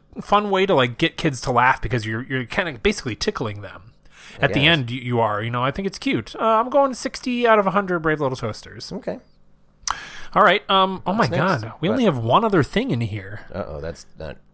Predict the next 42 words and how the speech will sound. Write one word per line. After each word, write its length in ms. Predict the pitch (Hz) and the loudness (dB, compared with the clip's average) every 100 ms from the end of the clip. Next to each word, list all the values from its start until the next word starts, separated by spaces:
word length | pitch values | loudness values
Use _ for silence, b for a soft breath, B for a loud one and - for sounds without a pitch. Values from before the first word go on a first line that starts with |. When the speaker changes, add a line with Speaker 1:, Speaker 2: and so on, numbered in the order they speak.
| - - | -20 -14
Speaker 1:
That's 240 | 151 - 117 | -10 -8 0
not 220 | 147 233 | 2 2
a 40 | |
good 200 | 120 113 | -2 -4
sign 580 | - 120 147 101 98 107 | -2 0 0 -2 -6 -10
Speaker 2:
That 120 | - 104 | -10 -6
usually 80 | |
Speaker 1:
because 420 | 151 - 139 104 107 | -2 0 0 0 -4
Speaker 2:
means 100 | 147 | 0
Speaker 1:
usually 680 | 269 214 180 139 127 120 | 2 4 4 4 4 2
we 180 | 117 131 | 0 0
have 140 | 123 110 | 0 0
three 240 | 240 202 | 0 0
things, 340 | - 90 101 | -2 -8 -8
right? 260 | 101 143 - - | -6 -6 -6 -12
Speaker 2:
Often. 380 | - - 87 98 - b b b b b - | -12 -8 -8 -8 -10 b b b b b -20
Speaker 1:
I 120 | 110 | -8
feel 160 | 156 131 | 0 0
like 100 | 110 | 0
this 160 | 110 | -6
is 60 | - | -6
gonna 160 | 117 104 | -8 -6
be 100 | 101 | -8
a 60 | |
doozy. 520 | - 101 98 98 101 - | -8 -10 -10 -10 -14 -10
Oh 580 | 120 113 120 120 113 - _ 117 | -6 -4 -4 -6 -6 -12 _ -20
my 360 | 98 90 98 | -16 -14 -12
God. 460 | 101 - - - - - | -12 -14 -16 -16 -16 -16
Speaker 2:
What 120 | 76 69 | -16 -14
is 100 | - | -16
it? 100 | - b b b b b - 135 | -18 b b b b b -8 -2
Speaker 1:
Well, 300 | 127 139 196 | 2 2 2
it's 140 | 175 | 4
a 40 | 156 | 4
movie. 480 | 156 143 139 180 175 - | 6 6 4 4 0 -4
Speaker 2:
Okay. 300 | - 85 113 - - - - - | -4 -4 -6 -10 -18 -20 -18 -10
Speaker 1:
Oh, 220 | 120 101 - | -8 -8 -10
Jesus 400 | - 107 - - | -10 -10 -12 -8
Christ. 120 | - | -2
Speaker 2:
Brave 140 | 135 | 2
Little 120 | 160 156 | 2 4
Toaster? 460 | 139 143 254 - | 2 4 2 0